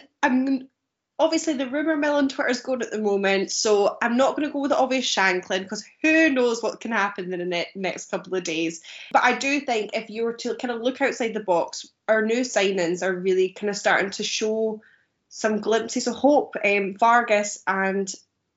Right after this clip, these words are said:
Tagawa both came on or played on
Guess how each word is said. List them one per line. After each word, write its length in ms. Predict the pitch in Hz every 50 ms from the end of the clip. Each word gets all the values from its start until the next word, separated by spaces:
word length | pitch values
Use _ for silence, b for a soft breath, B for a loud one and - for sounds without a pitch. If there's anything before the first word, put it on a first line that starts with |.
| _ -
Tagawa 540 | - 196 202 196 202 202 190 185 185 185
both 240 | 185 196 196 - -
came 240 | - - 208 196 202
on 420 | 190 185 175 170 175 175 180 180 b b b b b b b b b b _ _ _ _
or 200 | - 214 208 202
played 420 | 202 - - 208 190 185 185 175 -
on 500 | - 180 185 180 180 180 180 175 175